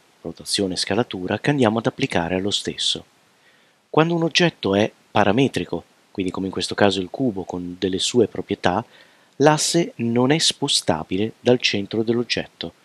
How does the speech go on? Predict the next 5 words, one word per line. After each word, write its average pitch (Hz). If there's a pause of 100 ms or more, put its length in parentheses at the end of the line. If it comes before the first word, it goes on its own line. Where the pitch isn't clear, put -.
(420)
perché 98
l'oggetto 107
stesso 151
viene 104
generato 110